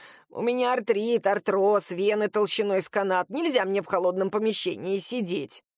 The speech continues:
Она стала его уговаривать. Он молчал. «Ах ты негодник, я мамке твоей пожалуюсь!»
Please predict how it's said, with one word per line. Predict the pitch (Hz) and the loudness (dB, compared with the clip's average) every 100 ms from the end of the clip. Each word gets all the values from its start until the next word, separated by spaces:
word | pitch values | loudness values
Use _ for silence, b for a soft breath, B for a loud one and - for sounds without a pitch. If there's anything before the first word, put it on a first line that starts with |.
| _ | _
Она | 196 202 196 | -2 0 0
стала | - 175 | 0 2
его | 180 180 190 | 2 2 2
уговаривать. | 185 254 240 160 131 - - _ _ _ _ _ _ _ | 2 2 2 0 -4 -8 -14 _ _ _ _ _ _ _
Он | 190 208 | -2 0
молчал. | 277 339 330 - 165 - _ _ B B B | 2 0 0 -2 -2 -4 _ _ B B B
«Ах | - 160 | -4 -4
ты | - 240 | 0 2
негодник, | 247 220 233 208 220 226 | 2 4 4 2 2 2
я | 220 | 2
мамке | 214 262 240 | 2 2 -2
твоей | 190 214 214 - | 0 2 2 2
пожалуюсь!» | 214 185 220 202 190 160 - | 2 2 0 0 -2 -2 -10